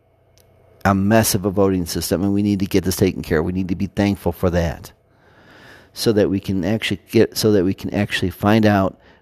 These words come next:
who is doing it, what is better designed, and fix it so that the next election will not be the same, no matter who is up.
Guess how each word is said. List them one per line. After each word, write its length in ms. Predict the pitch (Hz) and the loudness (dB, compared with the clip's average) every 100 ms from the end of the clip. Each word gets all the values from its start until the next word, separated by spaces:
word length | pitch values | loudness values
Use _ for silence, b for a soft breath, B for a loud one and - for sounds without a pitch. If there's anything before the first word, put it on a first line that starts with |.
| b _ _ - | b _ _ -2
who 220 | 120 123 | 4 4
is 120 | 127 | 4
doing 300 | 113 104 95 | 2 2 0
it, 240 | 95 - | -2 -4
what 180 | 78 95 | -4 -2
is 300 | 107 110 107 | 0 0 -2
better 280 | - 101 101 | -2 0 0
designed, 520 | 87 92 90 90 92 | -2 -4 -4 -4 -6
and 200 | - 73 | -10 -16
fix 360 | - - 95 - | -8 -4 -2 0
it 140 | 90 | -2
so 240 | - 98 90 | 2 2 4
that 180 | 85 82 | 0 -4
the 100 | 67 | -6
next 360 | 71 85 - | -6 -6 -4
election 520 | 95 85 90 90 90 | -2 -2 -2 -6 -6
will 160 | 90 90 | -6 -6
not 280 | 90 - - | -6 -8 -8
be 80 | 85 | -6
the 120 | 78 | -6
same, 440 | - 60 58 - - _ _ _ _ _ _ _ _ _ _ _ _ _ _ _ _ _ _ _ b b b b b b b b _ _ _ _ _ - | -6 -10 -12 -18 -20 _ _ _ _ _ _ _ _ _ _ _ _ _ _ _ _ _ _ _ b b b b b b b b _ _ _ _ _ -4
no 140 | 104 98 | 0 2
matter 260 | 95 90 | 2 2
who 360 | 85 - 104 107 | 0 0 2 2
is 340 | 90 87 80 | 0 -2 -4
up. 260 | - - - | -8 -10 -16